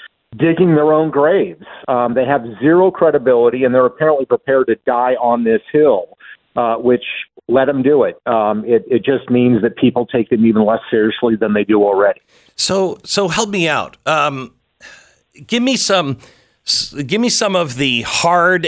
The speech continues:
Speaker 2: evidence that shows that Joe was absolutely involved.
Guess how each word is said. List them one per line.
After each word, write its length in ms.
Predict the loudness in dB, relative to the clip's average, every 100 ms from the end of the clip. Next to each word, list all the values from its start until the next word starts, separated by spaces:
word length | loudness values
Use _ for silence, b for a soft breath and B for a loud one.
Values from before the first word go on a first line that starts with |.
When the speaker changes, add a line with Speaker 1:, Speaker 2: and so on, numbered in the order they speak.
| -4
Speaker 2:
evidence 680 | -4 -4 -4 -6 -8 -6 -4
that 280 | -2 -2 -2
shows 720 | -2 0 2 0 -2 -6 -8 _
that 180 | -6 -4
Joe 220 | -2 -2
was 200 | -2 -4 -6 -4
absolutely 880 | -2 -2 -2 -2 -2 -2 -6 -6
involved. 380 | -8 -12 -16 -20